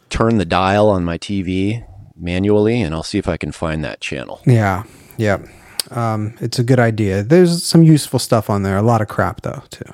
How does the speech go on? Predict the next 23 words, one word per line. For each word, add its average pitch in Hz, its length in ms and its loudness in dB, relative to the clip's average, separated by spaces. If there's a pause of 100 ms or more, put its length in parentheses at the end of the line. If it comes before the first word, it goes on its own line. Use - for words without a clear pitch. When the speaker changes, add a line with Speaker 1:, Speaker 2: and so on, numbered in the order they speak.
(120)
Speaker 2:
Just - 260 -16
to 90 160 -16 (800)
Speaker 1:
Okay. 67 400 -8 (520)
Speaker 2:
Um, 107 640 0 (380)
so - 200 -2
what 196 140 6
else 160 220 4
do 127 120 0
I 110 40 2
have? 117 120 2
I 143 60 2
got, 220 200 2
I 196 40 -4
got 202 160 2
a - 40 2
few 190 220 4
more 143 180 6
Speaker 1:
So 131 40 0
wait, 131 200 0
Speaker 2:
other 123 120 -2
Speaker 1:
did 110 80 -4
they, 113 220 2
Speaker 2:
things. 107 140 0